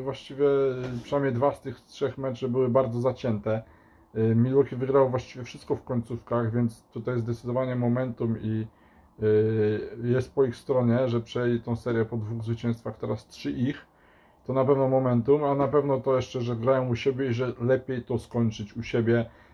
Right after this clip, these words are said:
i oni już raczej tego nie oddadzą. Dlatego tutaj to moje nagranie jest po to,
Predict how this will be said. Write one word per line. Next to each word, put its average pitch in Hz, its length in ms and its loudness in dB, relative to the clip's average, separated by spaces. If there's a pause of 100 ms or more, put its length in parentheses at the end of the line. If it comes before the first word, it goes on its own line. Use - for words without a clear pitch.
(120)
i 117 100 4
oni 120 140 6
już 113 200 2
raczej 113 300 0
tego 110 240 0
nie 123 160 4
oddadzą. 107 500 2 (460)
Dlatego 117 380 0
tutaj 131 260 2
to 135 80 -2
moje 131 180 0
nagranie 131 360 2
jest 120 220 -4
po 131 120 -2
to, 135 480 2